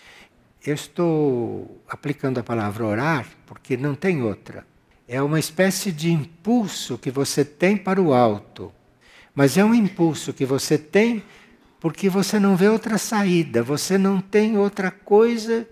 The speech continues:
que lhe venha na consciência naquele momento. Então você começa a orar, você começa a procurar o alto, começa a procurar os outros níveis de consciência, além dos teus níveis conhecidos.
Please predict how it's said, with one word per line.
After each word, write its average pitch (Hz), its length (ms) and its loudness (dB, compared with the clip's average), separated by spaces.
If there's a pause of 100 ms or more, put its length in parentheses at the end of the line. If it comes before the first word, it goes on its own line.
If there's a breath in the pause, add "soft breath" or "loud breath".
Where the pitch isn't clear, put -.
que 202 220 -4
lhe 180 160 -4
venha 240 720 0
na 185 380 -10
consciência 170 840 -2
naquele 117 320 -8
momento. 110 360 -8 (220 loud breath)
Então 202 140 0
você 214 260 0
começa 190 460 -2
a - 20 0
orar, 135 440 2 (280 loud breath)
você 170 220 -6
começa 185 320 0
a - 20 -4
procurar 190 560 0
o 190 160 6
alto, 110 540 2 (220 soft breath)
começa 165 380 -2
a - 20 -12
procurar 180 520 0
os 185 200 -2
outros 185 340 -4
níveis 202 380 2
de 196 80 -2
consciência, 113 880 -4 (340 loud breath)
além 156 640 2 (180)
dos 135 160 -10
teus 151 280 0
níveis 160 340 2
conhecidos. 131 1000 -6